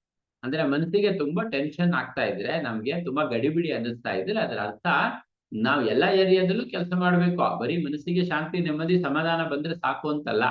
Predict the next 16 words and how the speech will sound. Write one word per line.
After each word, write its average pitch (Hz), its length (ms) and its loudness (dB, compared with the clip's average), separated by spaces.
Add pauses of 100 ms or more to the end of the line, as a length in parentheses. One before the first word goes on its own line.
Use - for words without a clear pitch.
(680)
ಅದಕ್ಕೆ 127 300 2
ನಾನೇನೋ 151 380 2
ಸಾಧನೆ 139 380 0
ಮಾಡ್ಬಿಟ್ಟು 139 380 0
ಎಲ್ಲ 139 180 0
ಮನಸ್ಸು 143 300 -4
ಶಾಂತಿ 120 480 -4
ಮಾಡ್ಕೊಂಡ್ಬಿಡ್ತೀನಿ 135 720 -2
ಅನ್ನೋದಕ್ಕೆ 139 420 -2
ಆಗೋದಿಲ್ಲ. 117 460 0 (480)
ಓವರ್ 143 320 4
ಆಲ್ 180 300 4
ಆಗಿ 202 440 4
ನಿಮ್ಮ 156 260 -2 (200)
ವ್ಯಕ್ತಿತ್ವವೇ 180 1000 4
ಬದಲಾಗ್ಬೇಕು. 185 760 -2